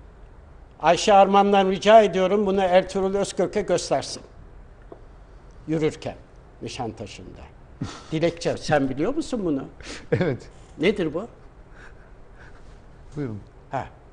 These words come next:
Speaker 1: "Abdullah Gül, Abdullah Gül, sen çok büyüksün, senden büyük yok. Sen, e,
Speaker 2: Şahanesin.
Speaker 1: e, dikiyorsun, ediyorsun, Cumhurbaşkanı olma." O zamanki projeleri oydu.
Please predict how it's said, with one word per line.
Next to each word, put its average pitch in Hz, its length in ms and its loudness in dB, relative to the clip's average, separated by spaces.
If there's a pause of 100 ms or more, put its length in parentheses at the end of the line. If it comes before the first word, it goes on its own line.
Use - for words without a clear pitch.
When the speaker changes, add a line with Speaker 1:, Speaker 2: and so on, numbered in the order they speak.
(960)
Speaker 1:
"Abdullah 220 640 2
Gül, 151 220 0
Abdullah 208 600 2
Gül, 147 120 -2
sen 240 300 0
çok 233 340 2
büyüksün, 165 440 -2
senden 240 500 4
büyük 196 320 -2
yok. 170 240 4
Sen, 247 320 4 (320)
e, 196 440 2
Speaker 2:
Şahanesin. 156 460 8
Speaker 1:
e, - 40 0
dikiyorsun, 233 640 6
ediyorsun, 214 600 2
Cumhurbaşkanı 196 720 0
olma." 127 340 0 (320)
O 160 100 -2
zamanki 160 480 -2
projeleri 151 560 0
oydu. 139 300 0